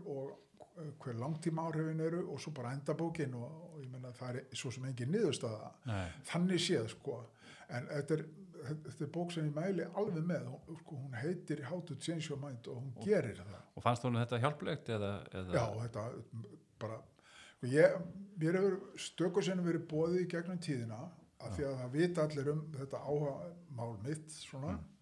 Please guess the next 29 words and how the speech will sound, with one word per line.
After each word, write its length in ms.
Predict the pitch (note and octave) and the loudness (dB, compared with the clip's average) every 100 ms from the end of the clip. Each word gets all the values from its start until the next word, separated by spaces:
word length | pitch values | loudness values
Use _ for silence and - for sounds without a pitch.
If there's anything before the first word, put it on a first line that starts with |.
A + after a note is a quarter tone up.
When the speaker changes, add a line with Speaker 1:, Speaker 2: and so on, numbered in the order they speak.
| - - - - - - | -20 -20 -20 -20 -20 -14
Speaker 2:
Mm. 200 | C3 C#3+ | -8 -4
Speaker 1:
Mér 120 | C#3+ | -2
hefur 260 | C#3+ C#3+ C#3+ | 0 0 0
verið 140 | C3+ | -2
boðið 460 | D3+ D#3+ G3+ D#3 C#3+ | 0 2 4 4 2
að 100 | C#3 | -2
prófa 440 | G3 G3+ D3 G2 | 0 2 2 -2
þetta. 260 | F2+ A#2+ G3+ - - _ _ _ - | -6 -8 -10 -12 -20 _ _ _ -10
Speaker 2:
Já. 200 | B2 F#2+ - | -4 -2 -2
Speaker 1:
<laughs> 160 | - | -2
Ég 120 | F3 | -2
hef 20 | C3+ | -2
aldrei 300 | - G3 - | -2 -4 0
tekið 280 | D3+ C3+ | 0 0
það 80 | A#2+ | -2
í 60 | A2+ | -2
mál. 180 | A2 - - - - | -4 -8 -14 -10 -6
Speaker 2:
Nei, 340 | F2+ A2+ C3 | -2 -2 -2
já, 120 | A2+ E2+ | -2 -4
já. 300 | D#2+ - - A#3 | -4 -6 -2 2
Speaker 1:
Ég 120 | D3+ | 6
bara, 300 | D#3 E3+ - - | 6 4 -2 -10
þú 180 | - - E3+ | -14 -6 -4
veist, 220 | - - | -4 -6
ég 120 | F#3 | -4
bara 140 | D#3 C#3+ | -2 -2
þorði 420 | - G3+ A3 C#3+ | 2 4 4 2
það 220 | G2+ F2+ | 0 -4
ekki. 220 | E2+ A2 | -8 -12